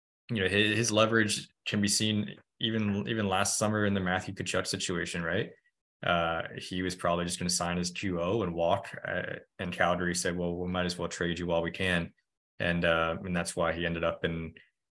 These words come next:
in Florida. And, you know, maybe that's why Timo Meier is gonna end up somewhere else. But in order for the Blues to, to do all that,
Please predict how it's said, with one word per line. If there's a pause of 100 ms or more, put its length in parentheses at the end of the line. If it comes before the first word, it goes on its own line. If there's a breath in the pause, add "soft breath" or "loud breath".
in
Florida.
And,
you
know,
maybe
that's
why
Timo
Meier
is
gonna
end
up
somewhere
else.
But
in
order
for
the
Blues
to, (140)
to
do
all
that,